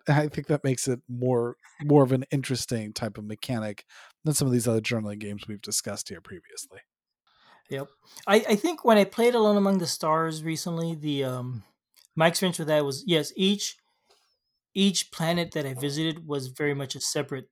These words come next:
Speaker 2: thing. But then eventually I said, "You know, I kinda wanna, like, tie these together." So I started, like, visiting planets and saying, "Oh, this, the people from this planet know the people from the last planet," that sort of thing. So I kind of tied it together.
Speaker 1: Mm-hmm.
Speaker 2: But not, there was nothing like that in the rules that,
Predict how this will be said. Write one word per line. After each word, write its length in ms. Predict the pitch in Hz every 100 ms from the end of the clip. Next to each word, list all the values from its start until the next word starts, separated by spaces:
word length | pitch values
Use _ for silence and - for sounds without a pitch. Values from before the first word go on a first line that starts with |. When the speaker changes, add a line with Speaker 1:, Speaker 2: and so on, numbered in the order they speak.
| _
Speaker 2:
thing. 320 | 151 156 160 - - _
But 100 | 151
then 140 | 180
eventually 520 | 170 139 170 175 170 151
I 40 |
said, 180 | - 143
"You 60 | 196
know, 60 |
I 40 | 185
kinda 200 | 226 269
wanna, 200 | 220 147
like, 180 | 131 - -
tie 220 | - 160
these 220 | 151 139
together." 380 | - 127 135 120
So 120 | 117
I 20 | 131
started, 340 | - 156 143 - _ _ _ _ _ _ _ _ _ _ -
like, 220 | 156 135
visiting 420 | 135 160 156 139
planets 440 | 127 - 151 143 139
and 80 |
saying, 140 | 143 147
"Oh, 100 | 160
this, 180 | 165 - _ _
the 80 | -
people 220 | - 156
from 100 | 147
this 140 | 147 131
planet 280 | 139 131
know 100 | 135
the 60 | 135
people 140 | 143
from 160 | 135 131
the 60 | 123
last 240 | 117 -
planet," 240 | 120 110
that 120 | 113 113
sort 120 | 120
of 80 | 113
thing. 140 | 110 - _ _ _
So 120 | -
I 40 | 143
kind 400 | - 170 185 170
of 180 | 139 131 _ _ _
tied 220 | - 131 113
it 80 |
together. 440 | - 120 110 113 117 -
Speaker 1:
Mm-hmm. 220 | 131 123 123 _ _ _ _ -
Speaker 2:
But 200 | 143 - _ _ -
not, 280 | 185 170 196
there 100 | 151
was 100 | 135
nothing 240 | 156 156
like 140 | 147 135
that 160 | 139
in 80 | 131
the 100 | 127
rules 360 | 127 143 143 127
that, 160 | 127